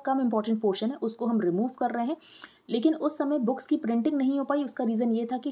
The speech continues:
टाइम की कमी थी और उसके लिए एनसीईआरटी ने एक ऑफिशियल डॉक्यूमेंट रिलीज़ किया था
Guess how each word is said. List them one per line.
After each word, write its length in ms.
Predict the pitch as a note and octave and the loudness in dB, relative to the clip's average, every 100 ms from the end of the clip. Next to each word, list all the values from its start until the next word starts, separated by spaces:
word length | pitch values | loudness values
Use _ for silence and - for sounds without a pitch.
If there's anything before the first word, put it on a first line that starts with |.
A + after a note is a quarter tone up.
| - | -2
टाइम 220 | G#3 G3+ | 0 0
की 160 | G3 D#4 _ | -4 -10 _
कमी 220 | C#4 A3+ F#3 | -2 0 0
थी 200 | F3+ - | -4 0
और 160 | G3 G3+ | 2 2
उसके 200 | - B3 | 0 -2
लिए 180 | B3 | 0
एनसीईआरटी 460 | G#3 G#3 A#3+ G#3 G#3+ | 0 2 0 2 -2
ने 80 | A3 - | -2 0
एक 220 | A3 - | 0 0
ऑफिशियल 340 | G#3+ A3 A#3+ G3+ | -2 0 0 0
डॉक्यूमेंट 400 | F#3+ A3+ C4 G#3 | 0 0 0 2
रिलीज़ 220 | F#3+ F#3+ | 0 0
किया 160 | F#3+ | 0
था 140 | F3+ | 0